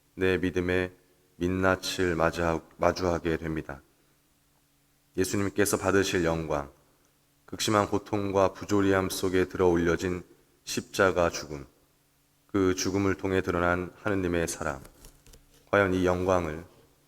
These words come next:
나도 원하고 있는지요? 사랑하는 형제, 자매 여러분, 성주간이 시작되었습니다. 일상적이지 않은 일상을 일 년 넘게 보내고 있습니다. 이 같은 시국에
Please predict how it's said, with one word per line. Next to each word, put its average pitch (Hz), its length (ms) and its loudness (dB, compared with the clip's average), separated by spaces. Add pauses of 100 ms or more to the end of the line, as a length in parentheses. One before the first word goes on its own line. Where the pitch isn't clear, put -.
(160)
나도 87 580 2
원하고 85 640 0
있는지요? 76 540 -6 (1200)
사랑하는 95 420 2
형제, 90 460 -2
자매 87 240 -2
여러분, 78 580 -2
성주간이 92 800 0
시작되었습니다. 80 920 -6 (1000)
일상적이지 95 760 2
않은 90 240 2
일상을 87 580 -2 (480)
일 92 120 0
년 92 160 0
넘게 82 420 -2
보내고 85 380 -4
있습니다. 76 500 -8 (960)
이 90 120 -2
같은 95 360 2
시국에 87 720 -2